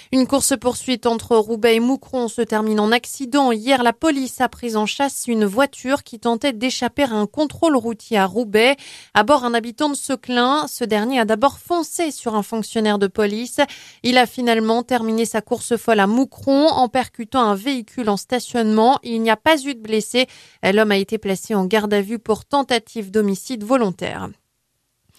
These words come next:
Dans l'actualité également, le bilan est terrible aux Caraïbes après le passage de l'ouragan Irma. Le P D G d'E D F l'a d'ailleurs confirmé en expliquant aujourd'hui qu'il faudrait des semaines et des mois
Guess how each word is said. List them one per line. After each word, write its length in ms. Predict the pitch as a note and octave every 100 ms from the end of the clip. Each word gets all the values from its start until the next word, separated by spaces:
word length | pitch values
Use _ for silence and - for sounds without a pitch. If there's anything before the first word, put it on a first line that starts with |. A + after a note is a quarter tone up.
| - - - - -
Dans 280 | A3 B3 A#3+
l'actualité 720 | A#3+ - B3 A#3 G#3+ B3+ A#3
également, 380 | A3 A3 A3 G#3+
le 100 | A3
bilan 320 | A3 A#3+ A3+
est 120 | A3
terrible 500 | D4 C4 B3 A3 A3
aux 40 |
Caraïbes 580 | G#3+ C#4+ A#3 A#3 A3+ G#3+
après 300 | G#3 - A#3
le 80 | A3
passage 540 | G#3 A#3 - C4+ A#3+
de 80 | G#3
l'ouragan 500 | G#3+ G#3 G#3 G3+ G#3+ G#3
Irma. 560 | B3 G#3 G#3 A3 B3 B3+ - - A3
Le 160 | B3
P 180 | A#3 A#3+
D 140 | A3+
G 180 | G#3+ B3
d'E 160 | G#3+ B3
D 320 | A#3 A3+ G#3+
F 160 | - A3+
l'a 140 | G#3
d'ailleurs 380 | G3+ G#3+ B3 -
confirmé 760 | D4 C#4+ - C4+ A#3+ A3+ A#3 B3
en 240 | A#3+ A#3
expliquant 760 | A#3+ - - A3 - G#3 G#3+ G#3+
aujourd'hui 500 | A3+ A3+ G#3+ A#3 B3
qu'il 260 | B3+ A3+ A3
faudrait 360 | A#3 A3+ A3+
des 200 | G3+ B3+
semaines 500 | - B3 A#3+ B3+ C#4+ C#4
et 120 | A#3
des 180 | G#3 A3+
mois 400 | A3 A#3 A#3+ D4